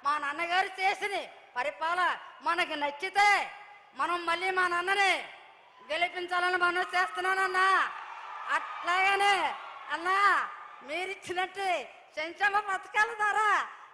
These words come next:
అన్నా, ఇంకా అనేకమైన కుటుంబాలన్నా బలపడాలని మరొక్కసారి నేను కోరుకుంటా అన్నా. మీరిచ్చినట్టు జీవనోపాధి ద్వారా నాలుగు సంవత్సరాలు బట్టి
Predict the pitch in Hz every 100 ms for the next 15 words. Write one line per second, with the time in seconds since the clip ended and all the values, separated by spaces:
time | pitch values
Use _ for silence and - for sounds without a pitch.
0 | 269 320 403 427 339 254 - - 294 339
1 | 415 349 359 403 440 - 494 466 480 -
2 | 415 403 403 381 370 349 339 339 302 233
3 | - - 226 254 302 359 359 349 339 339
4 | 330 320 294 - - 269 320 359 - 392
5 | - 339 349 381 370 277 - - 294 330
6 | 359 349 320 320 339 370 359 359 359 320
7 | 339 359 254 - - - 277 311 302 339
8 | 349 359 349 311 330 349 359 359 339 339
9 | 330 311 320 339 285 - - - 247 254
10 | 311 349 349 - 330 330 349 370 381 370
11 | 370 392 359 240